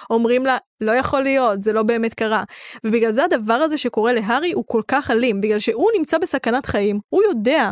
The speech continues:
שהוא לא יכניס את השם שלו לשם, וכולם מתייחסים לזה כאילו הוא הבן אדם הכי רודף פרסום בעולם,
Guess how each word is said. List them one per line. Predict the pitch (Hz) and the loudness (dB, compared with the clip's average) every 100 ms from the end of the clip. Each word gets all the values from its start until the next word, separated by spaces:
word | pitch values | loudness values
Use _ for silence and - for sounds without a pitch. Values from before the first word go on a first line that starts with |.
| - | -4
שהוא | - 240 | 0 2
לא | |
יכניס | 240 247 247 | 2 -2 -4
את | 247 | -2
השם | 226 220 214 | -2 -2 -2
שלו | 208 | -2
לשם, | 208 240 269 - - - | -2 -4 -6 -14 -10 -4
וכולם | 233 349 403 | 0 2 2
מתייחסים | 339 277 - 262 277 | 0 -2 -2 -2 0
לזה | 277 294 294 - | 0 0 -2 -2
כאילו | 247 247 269 | -2 0 0
הוא | 302 - 226 220 - _ - | -2 -2 -2 -2 -6 _ -6
הבן | 214 202 220 | -2 0 0
אדם | 220 220 247 240 | 0 0 0 0
הכי | 214 - 247 247 220 | -4 -2 0 0 0
רודף | 220 190 233 233 | 0 2 0 0
פרסום | - 214 - 254 247 | -2 -2 0 0 0
בעולם, | 220 208 214 247 254 | 0 2 2 2 0